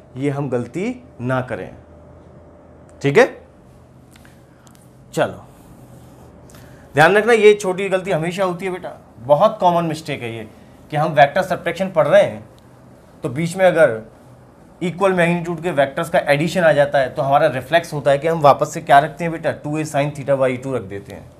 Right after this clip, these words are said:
तो इन्हीं चीज़ों को जब भी हम question solve करना है, तो इन बातों पे आपको बहुत खास ध्यान रखना है।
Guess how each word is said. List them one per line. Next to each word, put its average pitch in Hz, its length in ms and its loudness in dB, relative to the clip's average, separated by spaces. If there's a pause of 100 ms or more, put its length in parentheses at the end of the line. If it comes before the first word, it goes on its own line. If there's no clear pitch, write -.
(520)
तो - 80 -2
इन्हीं 208 320 4
चीज़ों 190 280 0
को 180 120 0
जब 160 160 -2
भी 170 80 -2
हम 180 140 -2
question 170 240 -8
solve 160 220 2
करना 151 200 -2
है, 156 60 0
तो 175 100 -4
इन 160 120 -4
बातों 135 300 4
पे 156 100 -2
आपको 147 280 0
बहुत 139 440 0
खास 131 160 -4
ध्यान 110 260 -8
रखना 92 200 -16
है। 101 140 -20